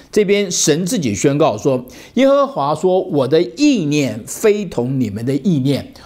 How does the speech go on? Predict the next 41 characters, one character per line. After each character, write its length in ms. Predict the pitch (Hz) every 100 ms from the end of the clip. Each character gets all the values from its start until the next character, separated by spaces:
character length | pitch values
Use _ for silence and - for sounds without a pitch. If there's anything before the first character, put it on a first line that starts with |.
| -
我 220 | 135 139
的 160 | 143 160
道 440 | 156 - 302 185
路 320 | 135 151 120 85
非 280 | - 175 170
同 380 | - 110 123
你 80 | 117
们 160 | 87 92
的 80 | 117
道 240 | 135 104
路。 220 | 127 107 - - - - _
天 480 | - 277 262 247 214
怎 180 | 131 120
样 260 | 139 120 120
高 180 | 147
过 240 | 143 143 113
地， 440 | - 185 117 - - _
照 320 | - 247 160 131
样 380 | 170 139 101 110
我 120 | 120
的 100 | 147
道 280 | 151 180 127
路 260 | 143 113
高 260 | - 160 151
过 220 | 180 143
你 120 | 110
们 140 | 92 113
的 100 | 117
道 260 | 170 131
路， 280 | 127 131 98 - _
我 160 | 117
的 140 | 120 135
意 340 | 139 - 185
念 360 | 127 131 104 - -
高 280 | 160 120 135
过 380 | 127 143 104 98
你 100 | 87
们 140 | 82
的 140 | 98 90 85
意 160 | 120
念。” 300 | 87 85 -